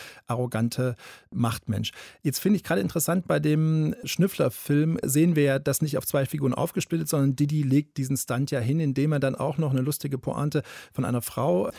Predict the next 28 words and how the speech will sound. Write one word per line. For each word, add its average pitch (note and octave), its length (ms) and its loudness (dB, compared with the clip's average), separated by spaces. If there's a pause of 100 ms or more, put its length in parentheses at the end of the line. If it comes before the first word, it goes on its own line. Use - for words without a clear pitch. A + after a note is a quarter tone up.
(140)
so C#3 100 -2
eine C3+ 120 2
Art C3+ 300 -4 (100)
Placebo, D3+ 460 0
wenn D#3+ 100 0
man D3+ 140 2
so D3 140 2
will. D3+ 160 4 (460)
Das C#3 200 0
lässt E3 200 2
ihn E3 60 0
aber C#3 160 0
immer D#3+ 180 2
wiederum C#3+ 420 2 (100)
so, D3 540 2
ähm, C3 140 -4
kräftig D3 420 -2
und B2+ 80 0
tatkräftig C3 560 -4
werden, C3+ 240 0
dass B2+ 140 -2
er B2+ 80 -2
sich B2 100 -6
tatsächlich A#2+ 380 -2
wie B2 60 -2
ein A#2+ 40 -2
Actionheld A2+ 560 -2
fühlt. - 580 -2